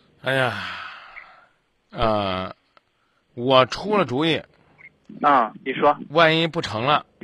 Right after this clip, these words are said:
Speaker 1: 你可以不给我做A P P，
Speaker 2: 啊。
Speaker 1: 但是你不能骂我啊。
Speaker 2: <laughs> 不，不会，不会，不会。嗯，
Speaker 1: 上网，
Speaker 2: 呃，
Speaker 1: 上网上，然后呢，
Speaker 2: 啊。
Speaker 1: 就订，订完了之后就发快递，写他名字，
Speaker 2: 啊。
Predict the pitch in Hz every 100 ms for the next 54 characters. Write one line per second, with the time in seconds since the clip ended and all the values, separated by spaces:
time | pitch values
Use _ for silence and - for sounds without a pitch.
0 | - - 117 120 - 143 143 123 113 92
1 | 127 131 123 98 123 120 120 127 143 -
2 | _ 123 117 104 117 131 156 120 87 -
3 | - 110 - - - - - - 180 -
4 | - - - 170 175 156 135 156 127 127
5 | - - - _ - - 123 117 180 151
6 | 127 117 120 110 104 170 156 123 98 92
7 | 120 135 104 - _ _ _ _ _ _
8 | _ - 120 139 160 143 131 123 120 113
9 | 156 143 127 170 160 98 78 _ - 143
10 | 135 139 151 151 123 120 143 143 156 131
11 | 151 135 - _ _ - - - - 107
12 | 135 127 123 175 160 98